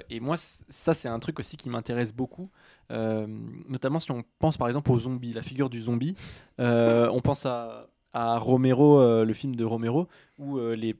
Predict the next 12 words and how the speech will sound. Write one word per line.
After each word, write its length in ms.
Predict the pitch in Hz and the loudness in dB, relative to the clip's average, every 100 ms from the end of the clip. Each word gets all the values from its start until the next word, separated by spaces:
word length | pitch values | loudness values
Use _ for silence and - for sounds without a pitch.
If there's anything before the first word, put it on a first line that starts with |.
| - | -8
les 100 | 117 | -10
protagonistes 720 | - - 117 120 143 - 117 | -10 -8 -4 -2 -2 -4 -10
s'enferment 400 | - 113 139 131 | -8 -6 -4 -4
dans 180 | 113 110 | -4 -4
un 140 | 107 | -6
centre 340 | - 139 - | -6 -8 -8
commercial 520 | - 123 120 117 143 139 | -8 -6 -6 -4 -6 -6
pour 160 | 220 | -8
survivre 400 | 139 - 127 139 | -10 -10 -8 -8
à 20 | 113 | -8
l'apocalypse 520 | 110 123 120 117 117 | -10 -10 -10 -10 -6
zombie 340 | 117 123 165 | -6 -4 -6